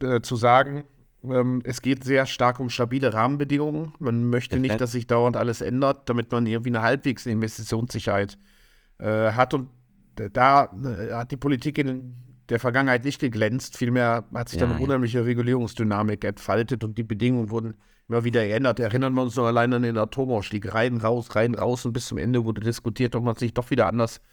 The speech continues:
Speaker 1: äh, macht. Das sind natürlich nicht gerade besonders stabile Investitions-,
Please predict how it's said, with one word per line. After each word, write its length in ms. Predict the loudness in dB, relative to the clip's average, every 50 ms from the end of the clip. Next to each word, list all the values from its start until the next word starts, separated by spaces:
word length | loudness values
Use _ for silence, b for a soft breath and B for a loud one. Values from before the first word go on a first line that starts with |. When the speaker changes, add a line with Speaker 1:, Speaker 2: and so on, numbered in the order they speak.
| b b b b b b b b b -4
Speaker 1:
äh, 380 | 0 2 2 4 4 2 0 -2 -4
macht. 300 | -2 -2 -2 -2 -2 -4
Das 120 | -4 -4
sind 100 | -4 -4
natürlich 320 | -4 -4 -2 -2 -4 -2 -2
nicht 140 | -4 -6 0
gerade 220 | 2 2 2 4
besonders 380 | 2 0 0 0 0 0 0 0
stabile 400 | 0 -2 -2 0 0 0 0 0
Investitions-, 1080 | 0 0 -2 -2 -4 -6 -8 -4 -2 -2 -2 0 -2 -4 -6 -10 -12 -14 -14 -14 -12